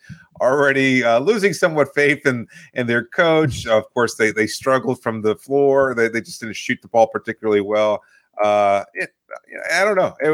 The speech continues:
it was a, an uneven game from the team that I thought was gonna have an advantage in this series against Philadelphia, but it,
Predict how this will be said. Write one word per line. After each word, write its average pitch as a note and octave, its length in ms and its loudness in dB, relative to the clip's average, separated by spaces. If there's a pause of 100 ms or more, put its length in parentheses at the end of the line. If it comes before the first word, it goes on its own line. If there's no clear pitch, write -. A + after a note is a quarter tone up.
it - 40 2
was D#3+ 200 2
a, D#3 260 2
an F3+ 220 0 (120)
uneven G3+ 480 -2
game C#3 320 0
from B2+ 180 -2
the A2+ 80 0
team C3 340 -6
that A2+ 100 2
I C3 140 2
thought A#2+ 220 0
was G#2+ 120 -4
gonna G#2 220 -4
have G#2 220 0
an F#2+ 100 -4
advantage G#2+ 480 -4
in G2 80 -18
this F#2+ 160 -14
series G#2 260 -8
against G2 260 -14
Philadelphia, A2 460 -4
but - 120 -8
it, G3 80 -8